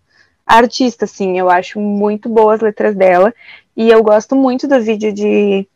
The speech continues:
All Too Well. Eu, inclusive, comentei já aqui em casa que a Taylor, ela quase sempre ganha todos os prêmios que ela é indicada, né? Hum, e esse ano ela foi indicada a vários com All Too Well, e assim,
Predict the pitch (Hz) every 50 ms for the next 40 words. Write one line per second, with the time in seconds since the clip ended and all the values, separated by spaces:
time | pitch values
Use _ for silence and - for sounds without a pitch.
0 | _ _ _ _ - - 202 202 214 208 - - 226 220 208 196 190 190 202 220
1 | 233 226 214 208 208 - 214 196 202 208 208 226 - 269 240 233 233 233 226 226
2 | 208 208 214 220 220 214 214 - - 220 220 214 - - 202 202 214 247 262 247
3 | 226 208 208 - - _ _ _ _ _ _ - - 226 214 214 214 214 214 208
4 | 208 208 214 - 214 220 - 220 208 220 240 254 247 247 247 - 254 240 233 -
5 | 262 247 - 233 240 233 233 233 233 247 220 220 247 262 269 254 254 262 247 -
6 | _ - 220 233 220 220 226 226 220 - - 220 214 214 208 208 196 190 196 196
7 | 202 202 202 208 208 233 - - 220 202 196 185 190 185 175 170 175 175 _ _
8 | _ _ - _ _ _ _ _ - 214 214 214 - - 220 226 233 220 220 220
9 | - - 226 214 214 226 226 233 240 233 - 220 220 226 220 - - 220 208 202
10 | 220 214 208 202 196 196 202 233 233 - _ _ - 220 214 214 214 208 - -
11 | 202 202 208 - - 240 220 214 202 190 190 208 220 226 240 233 - 320 277 208
12 | 196